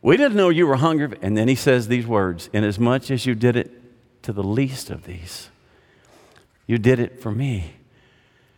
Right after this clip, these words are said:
What's interesting, and then he says the other group, the opposite. What's interesting is that final judgment scene that Jesus taught us never mentions one thing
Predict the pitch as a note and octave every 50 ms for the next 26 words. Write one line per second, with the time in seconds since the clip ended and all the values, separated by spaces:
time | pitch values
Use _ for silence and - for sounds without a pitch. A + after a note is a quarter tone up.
0 | _ _ _ _ _ _ _ - B2 C#3+ C#3 - - - D3 E3+ F3+ - D3 C#3
1 | B2+ - - B2+ B2 C3 C3 B2 C#3 D3 C#3+ - - D#3 C#3 B2 - A#2+ A#2 C3+
2 | E3 A2+ A2+ A#2+ B2+ C3+ B2+ A2 - G2+ C3+ D3 D#3 - - - - - - -
3 | - - - _ _ - C3+ D#3 - - - D3 F3+ G#3 F3+ - - B2+ B2 A#2+
4 | A#2+ A#2 A#2+ A#2 A2+ A#2 A#2+ C#3+ - - - - - - C3+ C#3+ D#3 E3+ E3+ D#3
5 | C#3+ B2 A2+ B2 D3 D3+ D3 C#3+ D3 C#3 A#2+ - - - - D3+ C3+ C3 B2 A#2+
6 | A2 A2 A2 - G2+ - C3 C3 C3+ C3 A2 B2 A#2+ A2+ - - - - A#2 G#2
7 | G2+ F2 E2+ E2+ - - - - _ _ _ _ _ - - _ _ - F#2+ A2
8 | B2 C3+ C#3 D3+ C#3+ F3 D#3+ D#3 D3+ C#3+ C#3+ C#3 - C3 A#2 G#2 A2+ A#2 A#2 B2+
9 | C3 C3 B2+ - - B2+ A#2+ A#2 A2 G#2 G2+ G2+ F#2+ -